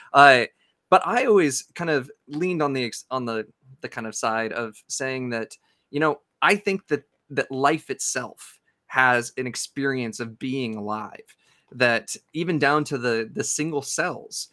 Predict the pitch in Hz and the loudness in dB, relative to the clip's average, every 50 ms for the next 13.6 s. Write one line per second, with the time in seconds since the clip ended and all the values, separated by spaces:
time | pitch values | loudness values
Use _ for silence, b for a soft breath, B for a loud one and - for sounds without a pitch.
0 | _ _ _ _ - 123 117 123 127 120 120 - 131 131 - - - - 160 180 | _ _ _ _ -8 -6 -4 -4 -4 -4 0 0 0 0 0 -4 -8 -4 0 0
1 | 196 165 120 110 104 98 - - 120 110 107 110 113 110 - - - 127 117 113 | 0 0 0 -4 -8 -14 -10 -4 -2 0 0 0 0 -2 -4 -4 -2 -2 -2 -4
2 | - - 127 - - 135 90 139 143 - - 139 143 - - - 151 147 139 127 | -4 -8 -10 -6 -6 -6 -6 -6 -8 -6 -6 -6 -6 -6 -6 -4 -4 -2 0 0
3 | 131 131 - 139 120 131 127 117 135 131 156 156 - 123 107 104 107 110 127 120 | 0 0 0 -4 -4 -4 -6 -6 -6 -6 -6 -6 -6 -8 -8 -8 -10 -8 -8 -6
4 | 113 113 117 107 113 117 135 151 127 107 107 104 - - 110 - - 113 - 123 | -4 -4 -4 -2 -2 -2 -2 -2 -4 -6 -8 -12 -14 -14 -14 -14 -14 -12 -10 -12
5 | 104 - 135 127 127 - - 139 123 113 - 120 120 113 127 120 127 127 120 131 | -8 -4 -4 -6 -6 -6 -6 -6 -6 -6 -6 -8 -8 -8 -6 -4 -4 -4 -4 -4
6 | 127 123 131 147 - - 127 110 - - 110 104 104 - 110 110 110 110 135 143 | -4 -4 -4 -6 -6 -8 -10 -10 -10 -10 -10 -10 -10 -10 -10 -8 -6 -4 -2 -2
7 | 117 - - - 117 113 - 113 110 113 120 113 - - - 127 131 139 131 - | -2 -4 -8 -12 -12 -10 -8 -8 -6 -6 -6 -8 -10 -10 -6 -4 -4 -4 -6 -8
8 | - 131 135 131 123 123 120 117 120 131 151 180 - - 113 110 104 - 113 110 | -10 -8 -8 -6 -6 -6 -6 -4 -4 -4 -4 -4 -6 -10 -10 -10 -10 -10 -12 -12
9 | - - - - B B B B B B B - 120 120 117 110 123 127 117 151 | -12 -14 -20 -20 B B B B B B B 4 6 6 6 6 4 4 4 2
10 | 170 - 180 202 202 190 170 175 226 208 147 - - - - - - 110 110 113 | 2 4 2 2 2 2 2 0 0 -2 -2 -4 -6 -8 -14 -16 -12 -12 -10 -10
11 | - 147 143 160 147 143 127 - 143 170 220 185 120 - - - b b b b | -8 -8 -8 -6 -8 -8 -4 -4 -2 -2 -2 -4 -4 -8 -14 -20 b b b b
12 | b b b 123 135 123 - 147 147 139 135 - - 156 175 208 196 160 170 202 | b b b -4 -2 4 6 8 8 8 6 4 8 8 8 8 8 6 6 6
13 | 190 165 - - - 180 180 - 160 151 135 | 6 6 4 0 -2 -2 -2 -4 -6 -8 -6